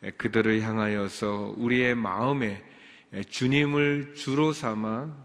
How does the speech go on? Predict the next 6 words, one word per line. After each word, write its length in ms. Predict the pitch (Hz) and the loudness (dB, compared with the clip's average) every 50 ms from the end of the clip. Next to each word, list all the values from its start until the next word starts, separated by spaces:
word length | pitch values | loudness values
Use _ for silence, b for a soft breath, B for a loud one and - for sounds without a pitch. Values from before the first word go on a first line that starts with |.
| - - | -16 -10
우리의 300 | 113 110 110 104 104 104 | -6 -4 0 0 0 0
마음을 420 | 104 101 98 101 101 104 104 - | 0 -2 -2 -2 -2 -2 -2 -4
거룩하게 580 | - - 101 101 101 - - 107 98 95 - 107 | -6 -8 -6 -6 -4 -6 -6 -10 -10 -8 -8 -10
하고, 540 | 101 104 113 110 107 - 101 95 95 92 - B B B B B B B B B B B | -8 -8 -8 -8 -8 -10 -12 -12 -12 -12 -16 B B B B B B B B B B B
에, 60 | - 98 - | -16 -10 -4
그래서 580 | - 110 107 104 - 117 110 101 104 - - | 0 0 0 0 0 -2 -2 -2 -4 -8 -12